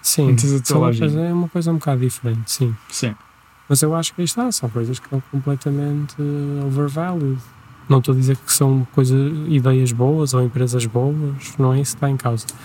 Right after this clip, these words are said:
Speaker 1: Mas acho que a própria ação está muito sobrevalorizada.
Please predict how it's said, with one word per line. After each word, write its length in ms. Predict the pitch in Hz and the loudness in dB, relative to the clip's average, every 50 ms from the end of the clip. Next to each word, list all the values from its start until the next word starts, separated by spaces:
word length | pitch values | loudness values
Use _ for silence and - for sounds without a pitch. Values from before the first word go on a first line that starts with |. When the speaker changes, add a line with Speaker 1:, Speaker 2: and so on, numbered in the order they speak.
| - - - - - | -16 -16 -16 -12 -2
Speaker 1:
Mas 140 | 131 117 110 | 0 0 2
acho 260 | 110 117 120 113 - - - | 2 0 -2 -4 -6 -8 -2
que 140 | - 131 127 | 0 0 0
a 40 | 127 | 0
própria 680 | - - 135 127 120 - 131 131 131 131 131 135 135 | 0 0 0 0 2 2 2 2 4 4 4 4 4
ação 400 | 131 - - - 139 139 147 151 | 4 2 2 4 4 4 4 2
está 240 | 143 - 160 156 160 | 0 0 -2 -2 0
muito 560 | 160 160 160 160 160 160 160 160 165 160 139 - - - 170 165 165 160 160 | 0 0 -2 0 0 0 2 2 2 2 0 -2 -8 -6 -2 -2 0 0 0
sobrevalorizada. 840 | - - 170 156 156 156 160 165 165 165 175 175 165 - 156 151 151 | 2 2 0 2 2 0 0 2 2 2 2 0 0 0 -2 0 0